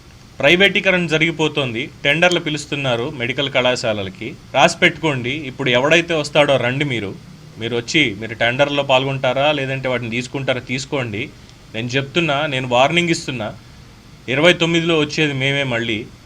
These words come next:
వచ్చిన వెంటనే పూర్తి స్థాయిలో మొత్తం అన్ని వెనక్కి లాక్కుంటాం. అంటే ఈ వార్నింగ్ ఆయన ఇచ్చారు, అన్యాపదేశంగా ఇవ్వలేదు, కావాలని ఇచ్చారు, బాగానే ఉంది అక్కడికి. అయితే ప్రజలు ఇక్కడ ఏం అర్థం చేసుకుంటున్నారు అనేది ఇక్కడ ప్రధానమైనటువంటి పాయింట్. ఆయన ఇచ్చేటువంటి వార్నింగ్ దేని మీద అనేది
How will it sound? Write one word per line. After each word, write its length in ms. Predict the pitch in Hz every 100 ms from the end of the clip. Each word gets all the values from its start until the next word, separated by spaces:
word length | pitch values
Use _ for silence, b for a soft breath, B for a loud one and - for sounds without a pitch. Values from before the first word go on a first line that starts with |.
| 117
వచ్చిన 320 | 127 180 175
వెంటనే 360 | 165 156 156
పూర్తి 520 | 165 - 151 170 170 170
స్థాయిలో 360 | - 151 151
మొత్తం 480 | 147 131 - - 170
అన్ని 160 | 160 156
వెనక్కి 260 | 139 139
లాక్కుంటాం. 500 | 127 113 - 101 101 - B B -
అంటే 440 | 160 202 233 247 - - - - -
ఈ 160 | 160 165
వార్నింగ్ 800 | 151 175 233 240 226 185 180 190
ఆయన 160 | 151 160
ఇచ్చారు, 360 | 160 180 107 - 98
అన్యాపదేశంగా 640 | 120 151 156 165 170 165
ఇవ్వలేదు, 240 | 151 147
కావాలని 380 | 113 110 131 160
ఇచ్చారు, 260 | 139 170 139
బాగానే 280 | 117 127 151
ఉంది 180 | 139
అక్కడికి. 400 | 123 110 98 101 - B B 139
అయితే 140 | 156
ప్రజలు 340 | 190 160 190
ఇక్కడ 200 | 269 233
ఏం 120 | 190 202
అర్థం 300 | 175 185 175
చేసుకుంటున్నారు 500 | 170 - 160 151 143
అనేది 280 | 139 135
ఇక్కడ 200 | 156 143
ప్రధానమైనటువంటి 760 | 120 113 135 139 120 113 110 113
పాయింట్. 380 | 113 101 92 - -
ఆయన 140 | 147
ఇచ్చేటువంటి 560 | 170 147 - 233 226 190
వార్నింగ్ 380 | 156 165 190 170
దేని 260 | 139 165
మీద 220 | 180 175 170
అనేది 460 | 156 151 151 120